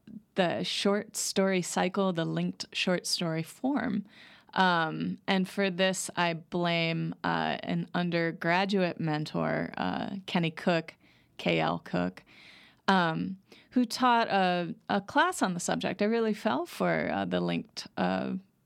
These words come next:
uh, stories, uh,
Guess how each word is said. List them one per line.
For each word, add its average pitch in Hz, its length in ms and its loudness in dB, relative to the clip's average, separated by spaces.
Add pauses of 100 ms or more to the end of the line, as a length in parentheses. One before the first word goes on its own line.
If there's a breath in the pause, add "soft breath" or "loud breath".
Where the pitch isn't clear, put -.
(120)
uh, 190 480 -2
stories, 180 760 -2 (920 loud breath)
uh, 170 320 2